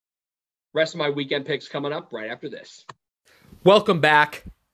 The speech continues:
Thanks again to Joe Matthews for previewing this game with me. Like I said, I just really hope that I'll be able to make it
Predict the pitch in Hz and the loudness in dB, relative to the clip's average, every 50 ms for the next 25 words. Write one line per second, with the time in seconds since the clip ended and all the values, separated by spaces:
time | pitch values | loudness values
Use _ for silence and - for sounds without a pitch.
0 | _ _ _ _ _ _ _ _ _ - 170 175 170 - 175 160 170 170 165 160 | _ _ _ _ _ _ _ _ _ 0 0 2 2 0 2 4 4 4 4 0
1 | 143 156 165 156 151 156 156 156 156 151 - 160 160 151 - - - 147 139 135 | 2 4 4 4 4 4 2 2 2 0 0 -4 -4 -2 -4 -4 0 0 2 2
2 | 131 131 131 127 - - _ _ _ _ - - - 202 214 196 196 185 175 170 | 2 2 0 -2 -2 -6 _ _ _ _ -14 0 2 2 2 2 2 0 0 0
3 | 160 156 156 151 139 - 170 156 156 156 151 151 151 151 151 151 151 - - - | 0 0 -2 -4 -2 0 0 2 2 0 0 -2 -2 -2 -2 -2 -4 -4 -6 -10
4 | - - _ _ _ _ _ _ _ _ _ - 170 165 165 175 160 147 143 - | -12 -12 _ _ _ _ _ _ _ _ _ 2 4 4 6 4 2 2 2 2
5 | - 143 131 - 151 - _ 139 147 160 175 170 240 220 175 165 147 143 147 151 | 2 2 2 2 0 -4 _ -2 -2 -2 0 0 -2 -4 -4 -6 -8 -6 -2 2
6 | 156 165 175 170 170 165 156 - - 151 143 160 - - - _ _ _ _ _ | 2 2 4 2 2 0 -2 -2 -2 0 0 0 0 -2 -12 _ _ _ _ _
7 | _ _ _ _ _ _ _ _ _ _ _ - _ _ _ _ _ _ _ _ | _ _ _ _ _ _ _ _ _ _ _ -20 _ _ _ _ _ _ _ _
8 | _ _ _ _ _ _ _ _ _ 143 143 139 139 135 131 - - _ 135 139 | _ _ _ _ _ _ _ _ _ 2 4 6 6 6 4 0 -2 _ 0 2
9 | 143 143 147 160 151 147 147 160 156 151 143 123 127 127 123 127 120 120 - 101 | 2 2 2 0 4 4 4 6 4 2 0 0 -2 -4 -4 -6 -6 -8 -10 -14
10 | 95 - | -14 -14